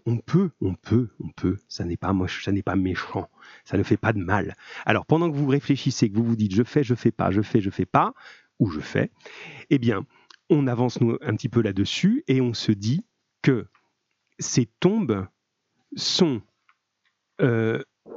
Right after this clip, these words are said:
par le fait même qu'elles renferment des petits chiens, et par la durée de vie d'un chien, vont faire d'un coup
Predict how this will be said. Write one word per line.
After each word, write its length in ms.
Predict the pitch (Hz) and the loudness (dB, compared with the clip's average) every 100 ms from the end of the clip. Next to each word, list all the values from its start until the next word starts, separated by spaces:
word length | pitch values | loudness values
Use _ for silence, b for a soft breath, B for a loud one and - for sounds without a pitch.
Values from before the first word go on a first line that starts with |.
| - | 0
par 200 | 170 156 | 2 2
le 100 | 151 | 0
fait 380 | - 170 - | 0 -2 2
même 420 | 151 139 113 104 - 196 | 0 2 0 -2 -4 -2
qu'elles 140 | 127 113 | 0 2
renferment 500 | 127 120 135 120 107 | 2 2 0 2 0
des 140 | 107 | -2
petits 200 | - 110 | -2 -4
chiens, 320 | - 113 143 - B B B B B B B _ _ _ - - | -2 0 0 -2 B B B B B B B _ _ _ -18 0
et 120 | 156 | 2
par 200 | 165 131 | 2 0
la 100 | 117 | 0
durée 300 | 123 208 175 | 2 2 0
de 100 | 120 | -2
vie 140 | 127 | 0
d'un 160 | 135 104 | 0 0
chien, 340 | - 101 98 - _ _ _ _ _ _ _ - | -2 -2 -2 -4 _ _ _ _ _ _ _ -4
vont 400 | 107 123 143 220 _ _ _ _ _ _ - | 2 2 2 -2 _ _ _ _ _ _ -12
faire 560 | - 185 160 117 110 - _ _ | -4 0 0 -2 -6 -12 _ _
d'un 300 | 117 143 165 | 0 2 2
coup 380 | - - 180 294 | 0 0 0 -2